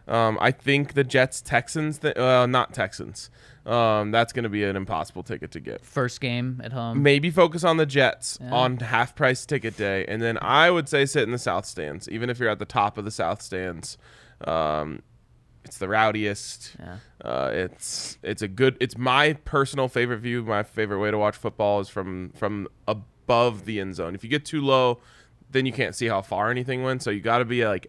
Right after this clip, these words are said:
Speaker 1: at least thirty rows up, uh, in the South stands, and, and you'll get good bang for your buck there.
Speaker 2: In Orange is the New Sack, I have some bad news from you. The best bang for your buck section was last year.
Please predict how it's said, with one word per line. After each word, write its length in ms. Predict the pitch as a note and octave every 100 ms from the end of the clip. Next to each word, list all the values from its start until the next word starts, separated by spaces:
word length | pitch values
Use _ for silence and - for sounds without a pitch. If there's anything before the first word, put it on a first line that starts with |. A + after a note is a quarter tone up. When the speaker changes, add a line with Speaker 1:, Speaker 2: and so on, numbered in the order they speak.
| E2
Speaker 1:
at 160 | F2
least 400 | F#2+ B2+ C#3+ - -
thirty 280 | B2 B2 A#2
rows 320 | A2 A2 G#2+
up, 240 | G#2 G2 _ - - - - -
uh, 220 | G2 F2
in 100 | F#2
the 80 | G2+
South 300 | - F2+ G2
stands, 460 | - F#2+ F2+ F2+
and, 300 | F2+ F2+ E2+ -
and 120 | F#2
you'll 120 | G2
get 180 | F#2+ F#2+
good 140 | G2+
bang 180 | F2 D#2+
for 120 | D#2+
your 80 | B1+
buck 240 | C2 C2 -
there. 80 | -
Speaker 2:
In 220 | E3 D3+
Orange 280 | D#3 E3 D3+
is 140 | C#3+
the 60 | E3
New 100 | D3+
Sack, 260 | D#3+ D3
I 100 | D3+
have 200 | D3+ D3
some 220 | - D3
bad 340 | A#2+ C3 C3+ C3
news 200 | C3+ C3
from 140 | C#3
you. 120 | C#3 B2
The 100 | C3
best 520 | A#2 D#3 F3 D3 A#2+
bang 260 | D3 D#3+ F#3+
for 120 | F3+
your 160 | C#3+
buck 420 | A#2+ A2+ C#3 D3 -
section 560 | - F#3+ - G#3+ G#3+ - - _ _
was 180 | C3+ A#2+
last 380 | B2+ A2 - -
year. 260 | G2 F#2+